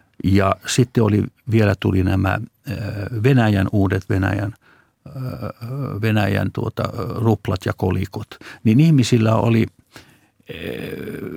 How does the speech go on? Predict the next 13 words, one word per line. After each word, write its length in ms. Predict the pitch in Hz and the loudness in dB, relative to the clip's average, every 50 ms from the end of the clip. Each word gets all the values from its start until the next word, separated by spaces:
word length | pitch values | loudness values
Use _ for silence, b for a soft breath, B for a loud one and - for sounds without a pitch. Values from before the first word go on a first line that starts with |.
| - - - | -10 -4 0
monenlaista, 760 | 131 131 156 156 147 127 127 135 139 131 117 - - - 104 | 2 4 4 4 4 4 4 4 4 2 2 0 -2 -2 -2
niin 200 | 90 92 95 - | -2 -2 -2 -4
kuin, 200 | - - 98 98 - - 110 | -4 -6 -6 -6 -8 -4 -2
valuuttaa 580 | 107 104 107 87 80 - _ _ 90 87 92 - b b b b _ | -2 0 0 -2 -4 -6 _ _ -6 -6 -6 -12 b b b b _
käsiteltävänä. 800 | - 107 101 - - - - - - - - 104 92 - - - - _ _ _ _ _ _ b b b b b b b b b b b b b b _ _ _ _ _ _ - - | -4 -4 0 0 -2 -2 -2 -6 -8 -8 -8 -10 -10 -12 -16 -18 -20 _ _ _ _ _ _ b b b b b b b b b b b b b b _ _ _ _ _ _ -8 -2
Ja 280 | 104 107 107 104 107 - - | 0 2 2 2 2 0 2
meillä 280 | 131 131 143 147 147 143 | 2 4 4 6 6 4
on 80 | 139 - | 4 4
kyllä 340 | - 156 160 156 143 143 - - _ _ _ _ _ - 117 110 123 | 4 4 4 4 4 2 0 -2 _ _ _ _ _ -12 -10 -4 0
näissä 360 | 127 135 143 143 - - 139 | 2 4 4 4 2 2 0
tapauksissa 880 | 127 - 143 139 - 151 123 107 - - - 113 - - - 104 107 - - _ - - - | 2 2 0 2 2 2 2 2 0 0 -2 -2 0 0 0 -2 -2 -2 -6 _ -20 -16 -10
semmoisiakin, 840 | - - - 147 143 135 117 - - 110 101 101 - - 107 101 95 B B B B B B B B B B B B B B B B - | -4 0 2 4 4 4 2 2 2 2 0 0 0 2 2 0 0 B B B B B B B B B B B B B B B B -6
ö, 1200 | - 104 107 101 98 101 101 101 - - - 95 92 - - 107 107 - - 101 101 98 101 110 | -2 2 2 4 4 4 2 2 0 0 0 -2 -2 -2 -4 -4 -6 -6 -6 -6 -6 -6 -6 -6